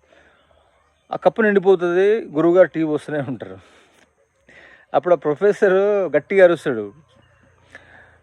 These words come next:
"కప్పు నిండిపోయింది చాలు, ఇక ఆపేయండి, ఇంకెంత పోస్తారు దీంట్లో?" అంటాడు. దాని గురువుగారు అంటారు, "Already నీ లోపల చాలా ఇన్ఫర్మేషన్ ఉంది, మళ్ళీ దానిలో కొత్తది, ఆ,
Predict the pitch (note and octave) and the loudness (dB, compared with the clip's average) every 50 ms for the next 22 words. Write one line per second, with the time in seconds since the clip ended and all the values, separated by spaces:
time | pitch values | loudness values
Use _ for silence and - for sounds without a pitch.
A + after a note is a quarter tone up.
0 | _ _ _ _ _ - _ - E3 E3 - G#3+ A3+ A3+ A3 F#3+ A3 A3+ A3 A3 | _ _ _ _ _ -8 _ 4 4 4 4 0 4 4 4 4 6 4 4 4
1 | G#3 G#3 G#3 G3+ F#3+ D#3 - E3 D3+ F3 F#3+ G3 G3+ F#3+ E3+ D3 D3 D#3 E3+ D#3+ | 2 4 4 4 4 4 2 4 6 6 6 6 4 4 6 6 6 6 6 6
2 | F#3 G3 G3 G3 F#3+ F#3 F#3 F#3 F#3 F#3 F3 D#3 C3 B2+ C3 C3+ C#3+ C#3+ D3 F3+ | 4 4 4 4 2 2 4 6 6 6 6 4 0 -2 -4 -4 -4 0 0 2
3 | F3+ F#3 G3 F3+ - G3 F3 E3 E3+ E3 D3 D#3+ D#3 D3+ C#3 A#2+ G#2+ G#2 G2 F#2+ | 4 4 4 4 2 -2 -2 -2 -2 -2 2 2 2 2 2 -2 -8 -10 -12 -14
4 | - _ _ _ _ _ _ _ _ _ _ B2 C3 C3+ C#3 B2+ C3 C#3 C#3+ D3+ | -18 _ _ _ _ _ _ _ _ _ _ -4 -4 -4 -4 -4 -6 -4 -2 0
5 | D#3 E3 D#3+ D3+ C#3+ B2+ A2+ G#2 G#2+ G2+ A2 B2 - - - - _ _ _ _ | 2 2 2 2 0 -4 -6 -8 -10 -10 -10 -12 -14 -16 -20 -20 _ _ _ _
6 | _ - - _ - C3 D#3 F#3+ G#3 G#3+ A3+ A3 G#3+ G#3 F#3+ F#3 F#3 F3 G3+ G3 | _ -20 -18 _ 4 4 4 6 4 2 0 -2 -2 0 0 0 0 0 -2 0
7 | G3+ G3+ G#3 G#3 G3+ F#3 D3+ B2+ - C#3 D3+ E3+ F3 F3 E3+ D#3+ D3 C#3 C#3 - | 0 2 2 2 0 0 -2 0 2 2 4 4 4 4 4 2 2 0 -2 -6
8 | D#3+ E3 E3+ E3+ D#3+ - - D3 C3 B2 A#2 A2 G#2+ G#2+ A2+ C3+ E3 F3 E3 - | -6 -2 -2 -2 -2 -4 -6 -6 -4 -4 -4 -6 -6 -8 -8 -8 -10 -12 -12 -14
9 | A#2 A2 - - - - - - - - - - - - - C3 D3 F3 G3 G3 | -16 -16 -20 -20 -20 -20 -20 -20 -20 -20 -20 -20 -20 -8 -2 0 0 4 4 4
10 | F3+ F#3 F3+ F3+ F3+ F#3+ F#3+ F#3+ F3+ F3+ E3 D3+ C3+ A#2 - D3 C#3 - F#3+ F#3+ | 4 4 2 2 2 0 0 0 0 0 0 0 -2 -2 -4 -8 -4 0 0 2
11 | F#3 F#3+ F#3+ F#3+ F3+ F3 E3 D3 B2+ A#2+ A2+ - - - - - - D3 - - | 2 2 2 2 2 2 2 2 0 0 -2 -6 -10 -14 -18 -20 -20 -20 -20 -20
12 | - - - - - - - - - C#3 C3+ B2+ B2 A#2+ A#2 | -20 -20 -20 -20 -20 -18 -16 -10 -6 -4 -2 -2 -2 -2 -4